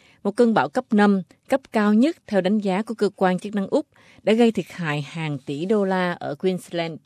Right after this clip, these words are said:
Ông Fuller nói, trong khi bão Depi chỉ loại cấp bốn, thế nhưng nó đổ thẳng vào khu vực đông dân cư, thì thiệt hại của nó không phải là nhỏ.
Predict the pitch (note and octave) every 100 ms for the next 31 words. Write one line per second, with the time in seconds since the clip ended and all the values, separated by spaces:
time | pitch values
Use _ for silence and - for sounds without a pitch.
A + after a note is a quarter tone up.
0 | - _ _ _ - E3 E3 D3+ F#3 E3+
1 | C#3+ C#3+ D3+ A3 D4 _ _ - C4 B3
2 | A#3+ E3 C#3 G#3 G#3+ - G#3 G3+ F#3 D#3+
3 | F3 E3+ - G#3+ F#3+ F#3+ A3 D#4 - _
4 | A3+ B3+ B3 A#3+ A3 _ _ - A3 A3+
5 | E3 - F3 C#3+ G#3+ - G#3 E3+ - F3+
6 | F#3 F#3+ F#3 - G3 F#3+ E3+ _ _ -
7 | G3 F3 - D3+ - F#3 F#3+ F3+ A#3 -
8 | G3 D3+ C#3+ F3+ C#3+ C3 D3 A#3